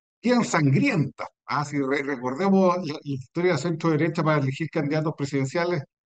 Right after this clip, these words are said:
siempre ha sido un drama, excepto cuando sabemos que íbamos a perder.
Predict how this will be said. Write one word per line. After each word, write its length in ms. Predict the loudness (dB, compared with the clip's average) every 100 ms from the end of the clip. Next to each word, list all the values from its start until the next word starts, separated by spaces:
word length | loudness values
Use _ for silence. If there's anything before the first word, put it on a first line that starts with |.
| _
siempre 340 | -4 -2 -2 -2
ha 40 |
sido 180 | 0 2
un 120 | 2
drama, 460 | 4 4 4 2 -2 -4
excepto 760 | -2 0 -2 -2 0 0 0 -10 _
cuando 240 | 2 4 4
sabemos 380 | 4 2 2
que 100 | 0
íbamos 220 | 2 4 4
a 100 | 2
perder. 260 | 2 0